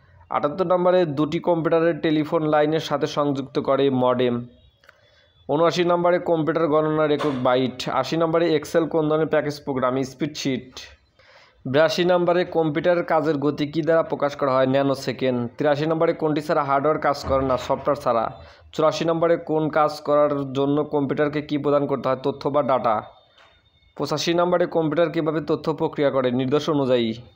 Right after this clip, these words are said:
ছিয়াশি নম্বরে কম্পিউটার যন্ত্র কোন ভাষা বোঝে? নিজস্ব ভাষা, মেশিন ভাষা।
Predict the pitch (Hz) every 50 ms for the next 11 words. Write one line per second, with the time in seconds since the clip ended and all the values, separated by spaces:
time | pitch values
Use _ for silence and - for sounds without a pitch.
0 | _ _ _ _ - - - - _ _ - - 156 156 151 190 170 175 175 170
1 | 170 170 175 170 - - 156 156 151 143 160 143 170 165 170 156 151 143 131 147
2 | 151 151 147 131 160 156 156 156 156 151 147 139 147 147 - 165 151 135 139 131
3 | 117 131 127 127 135 127 139 147 143 - 156 139 135 131 123 123 - - 131 120
4 | 120 127 127 - 143 139 139 135 127 - - 110 101